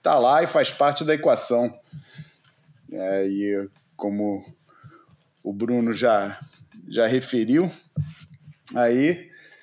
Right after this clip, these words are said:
né, a notícia da morte do John Chimuca é exatamente isso, né? Um cara que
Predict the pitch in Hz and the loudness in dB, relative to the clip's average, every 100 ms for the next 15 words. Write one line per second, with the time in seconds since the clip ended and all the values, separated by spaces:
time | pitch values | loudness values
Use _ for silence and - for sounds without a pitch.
0 | _ _ _ - 95 104 113 101 98 101 | _ _ _ -14 -6 -2 0 0 -2 -4
1 | 98 117 120 113 113 110 117 110 113 98 | -6 -2 2 2 2 0 -2 -4 -4 -4
2 | 117 110 117 104 120 139 151 147 131 135 | -4 -2 -4 -2 -2 -2 0 0 0 -2
3 | 120 131 139 147 170 - 131 131 - 110 | 0 0 0 -2 -2 -2 -2 -2 -4 -6
4 | 107 104 107 117 131 131 135 117 - | -4 -2 -2 0 -2 -2 -2 -2 -6